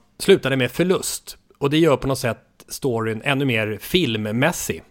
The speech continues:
När kommer förresten den stora Netflix-filmen om det här, undrar jag. För det var så, han fick sin U F C-match, Nick Newell, men han förlorade efter enhälligt domslut. Nicks dröm om U F C dog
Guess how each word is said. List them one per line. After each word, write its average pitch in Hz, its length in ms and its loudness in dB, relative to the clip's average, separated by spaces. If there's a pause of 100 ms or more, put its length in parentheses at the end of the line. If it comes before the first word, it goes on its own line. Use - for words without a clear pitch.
(280)
När 120 180 -4
kommer 156 360 -4
förresten 107 340 -6
den 107 100 -4
stora 104 360 -4
Netflix-filmen 131 920 -4
om 107 100 -4
det 87 80 -8
här, 120 160 -10
undrar 101 320 -8
jag. 113 220 -10 (760)
För - 80 -2
det 156 60 2
var 190 120 6
så, 185 300 0 (100)
han - 160 -8
fick 170 140 0
sin 165 160 0
U 131 140 2
F 127 100 -2
C-match, 131 580 -2
Nick 123 240 -6
Newell, 123 340 0
men 131 140 -2
han 143 100 2
förlorade 156 680 2 (320)
efter 120 460 -2
enhälligt 110 600 -2
domslut. 101 760 -10 (100)
Nicks 160 300 2
dröm 165 560 2
om 196 300 4
U 156 160 2
F 156 80 0
C 185 220 0 (100)
dog 139 500 -4